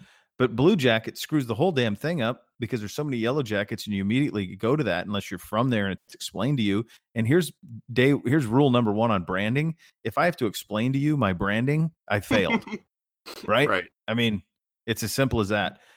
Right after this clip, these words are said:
Speaker 1: And they really, you know, I love a lot of people in that organization, and I, I feel like they're getting closer to where it needs to be now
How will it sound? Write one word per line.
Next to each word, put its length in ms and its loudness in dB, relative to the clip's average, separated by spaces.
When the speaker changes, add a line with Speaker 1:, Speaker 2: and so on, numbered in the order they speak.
Speaker 1:
And 140 0
they 120 4
really, 600 2
you 80 -14
know, 240 -8
I 80 2
love 220 4
a 40 4
lot 160 4
of 60 0
people 240 -4
in 80 -2
that 60 -4
organization, 580 -6
and 180 2
I, 80 4
I 100 0
feel 140 2
like 140 4
they're 100 -4
getting 200 -2
closer 340 0
to 80 -6
where 140 -4
it 80 -8
needs 240 -10
to 80 -14
be 120 -6
now 360 -4